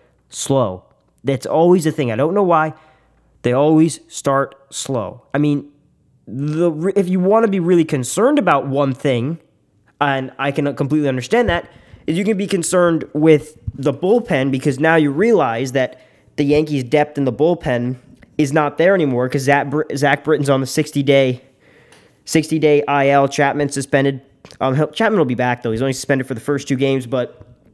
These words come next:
no Tommy Kahnle anymore, no Adam Ottavino. I mean, Darren O'Day looked pretty good, in my opinion. Uh, Gerrit Cole, I mean, he looked fine to me. Five and a thirds, eight strikeouts, two runs. To me, that's pretty good. Only four hits given up.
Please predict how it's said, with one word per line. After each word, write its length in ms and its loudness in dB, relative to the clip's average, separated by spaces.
no 220 6
Tommy 300 2
Kahnle 360 2
anymore, 360 2
no 200 2
Adam 200 2
Ottavino. 580 0
I 60 0
mean, 120 2
Darren 260 4
O'Day 300 4
looked 320 -2
pretty 200 2
good, 180 2
in 60 2
my 180 0
opinion. 440 0
Uh, 380 0
Gerrit 220 4
Cole, 200 2
I 60 4
mean, 120 0
he 100 2
looked 180 2
fine 300 -2
to 60 0
me. 300 -8
Five 220 0
and 100 -2
a 20 0
thirds, 540 -2
eight 140 0
strikeouts, 520 -2
two 160 2
runs. 320 0
To 80 -4
me, 120 0
that's 200 -2
pretty 200 -4
good. 160 0
Only 180 -2
four 260 -2
hits 200 -4
given 220 -2
up. 260 -4